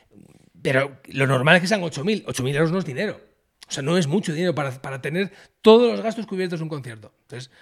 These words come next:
bueno, pues eso. Eso es la inversión que hay que hacer. La que hay que hacer por adelantado. Porque tienes que pagar alquileres, pagar todo, los gastos, la publicidad de Facebook.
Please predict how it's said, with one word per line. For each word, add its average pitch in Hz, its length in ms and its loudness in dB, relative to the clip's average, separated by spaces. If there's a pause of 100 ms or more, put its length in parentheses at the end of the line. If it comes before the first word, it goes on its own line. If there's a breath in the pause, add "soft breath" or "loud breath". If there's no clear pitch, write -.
(120)
bueno, 117 200 -16
pues - 140 -20
eso. - 260 -16 (220)
Eso 131 240 -8
es 143 80 -4
la 151 80 -2
inversión 143 280 -6
que 135 60 -8
hay 123 60 -10
que 120 40 -8
hacer. 139 220 -14 (220 soft breath)
La 123 80 -12
que 131 80 -6
hay 143 100 -4
que 139 60 -4
hacer 147 200 -4
por 170 100 0
adelantado. 135 440 -6 (300 soft breath)
Porque 110 140 -14
tienes 113 100 -10
que 117 80 -12
pagar 110 160 -6
alquileres, 175 540 -2
pagar 120 400 -10
todo, 170 280 -2
los 113 180 -10
gastos, 175 360 0
la 135 100 -4
publicidad 127 360 -10
de 127 80 -6
Facebook. 156 360 2